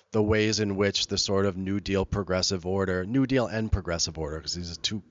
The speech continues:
slightly different things, create, uh, a sort of, um,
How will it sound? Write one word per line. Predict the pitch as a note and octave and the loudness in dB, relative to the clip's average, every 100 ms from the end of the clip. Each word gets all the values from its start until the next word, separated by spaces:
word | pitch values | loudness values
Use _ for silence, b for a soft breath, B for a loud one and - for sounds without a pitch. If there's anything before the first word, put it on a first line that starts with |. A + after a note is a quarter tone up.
| _ _ - | _ _ -8
slightly | - A2+ G#2 | 0 2 2
different | G2+ G2 G2 F2+ | 0 0 -4 -4
things, | G2 F#2 F2+ B B B B B | -4 -2 -6 B B B B B
create, | - C3+ B2+ B2+ B2+ A#2+ - | 0 2 4 6 4 2 -2
uh, | G2+ G#2 G2+ G2+ - | 0 4 4 2 -2
a | |
sort | G#2+ - A2 A2 G#2+ | -2 0 4 4 4
of, | F#2 G2+ G2 F2 E2 | 2 2 2 0 -6
um, | F#2+ F#2+ F#2+ F#2 F#2 F2+ | -4 0 0 0 -4 -8